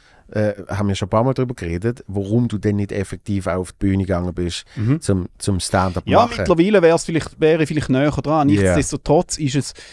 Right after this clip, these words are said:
Speaker 2: ist das Gold finden der schöne Moment.
Speaker 1: Aber jetzt kommt's eben. Das Gold finden ist ja in dem Moment nur intern.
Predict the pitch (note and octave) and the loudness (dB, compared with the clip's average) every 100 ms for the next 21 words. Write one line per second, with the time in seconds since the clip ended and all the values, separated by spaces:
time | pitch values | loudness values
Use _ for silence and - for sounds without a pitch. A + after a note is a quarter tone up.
0 | - _ _ _ _ - C3+ - - C#3+ | -20 _ _ _ _ -4 -4 -4 0 2
1 | C3 - - G3+ A#3+ D#3+ B2+ B2+ C#3 C3+ | 2 0 0 4 6 4 0 0 0 2
2 | C3+ B2 F2+ - - - A#2 B2 - F3+ | 2 0 -4 -12 -8 0 0 2 2 4
3 | - C3+ D#2+ - - - - - - - | 4 4 2 -4 -20 -20 -20 -12 -2 4
4 | C3 B2 - - F#3 G#3+ C4+ G3+ F2+ G#2 | 6 4 -4 -2 0 0 0 0 0 2
5 | G3 A#3+ _ - _ C3+ C3 - A#2+ A2+ | 0 -4 _ -20 _ 0 0 4 4 4
6 | G2+ - A#2 A2+ C#3 F3+ C3 G2+ D#3 G3 | 0 0 0 4 4 4 4 4 2 -2
7 | - - A#2+ C3+ E3 A3 D4 E4+ E4 _ | -8 -2 2 6 8 8 6 2 -2 _
8 | E3 G3+ A3 C#3 F#2+ C#2+ C#2+ | 2 2 2 2 0 -2 -10